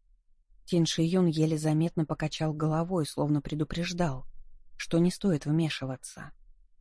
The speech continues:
Кивнула в ответ. Брать пример с Марка я не собиралась. Хотя спросить хотелось много чего. Как вторая шпилька оказалась у слуги? Почему госпожа Нири не обмолвилась,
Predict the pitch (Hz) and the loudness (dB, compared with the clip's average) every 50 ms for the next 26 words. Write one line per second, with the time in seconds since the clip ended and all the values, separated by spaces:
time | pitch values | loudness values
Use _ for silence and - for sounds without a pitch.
0 | _ - - - - - - - 190 190 202 196 170 147 139 139 139 135 - 135 | _ -20 -20 -20 -20 -12 -2 0 4 6 6 6 6 4 2 0 -2 -4 -4 -6
1 | 131 107 - - - - _ _ _ _ - - - - - - - - 151 - | -8 -8 -10 -14 -20 -20 _ _ _ _ -20 -20 -20 -20 -20 -12 -6 0 2 4
2 | 175 175 - - - - 160 160 160 156 - - - - 160 170 170 165 - - | 4 4 2 0 0 2 4 4 4 4 2 0 -2 0 2 2 2 0 -2 -4
3 | 143 147 147 143 143 143 - - 143 143 156 160 160 143 135 135 135 - - - | -2 0 0 0 0 0 -2 -2 -2 0 0 0 -2 -4 -6 -8 -14 -16 -18 -20
4 | - - _ _ _ _ _ _ _ - - - - - 170 - - 196 190 - | -20 -20 _ _ _ _ _ _ _ -20 -20 -18 -2 0 0 2 4 2 2 0
5 | - 185 180 180 - - 202 - - 175 170 - 180 170 170 160 - - 190 196 | -2 -4 -4 -4 -2 -4 -6 -4 -2 -4 -2 0 0 0 0 -2 -2 0 2 2
6 | 196 185 160 143 139 - - - 135 135 131 131 - - - - - _ _ - | 2 2 0 -2 -4 -6 -6 -6 -6 -8 -8 -10 -12 -16 -20 -20 -20 _ _ -20
7 | - - - - _ - - 202 190 - - - - 170 165 175 170 151 147 143 | -20 -20 -20 -20 _ -4 0 0 0 0 -4 -4 -2 0 0 2 0 0 0 -2
8 | - - - 202 214 220 208 - 165 143 143 - 151 147 156 160 160 160 147 - | -4 -6 -2 -2 -2 -2 -2 -2 -4 -4 -4 -2 -4 -4 -2 -2 -2 -2 -4 -6
9 | - 156 - - - 175 175 170 160 147 139 135 - - - - - - - - | -10 -14 -14 -8 -6 -6 -4 -4 -6 -6 -8 -8 -12 -16 -20 -20 -20 -20 -20 -20
10 | - - - 170 - - 233 247 240 208 180 - - - 165 160 165 160 156 156 | -20 -2 0 0 2 6 6 6 6 6 4 0 2 0 2 2 4 4 4 4
11 | 160 175 202 202 180 156 147 143 143 143 151 156 160 175 196 185 165 156 143 139 | 4 4 4 4 4 4 4 4 2 2 2 2 4 4 2 2 -2 -6 -8 -8
12 | 135 - - | -10 -14 -16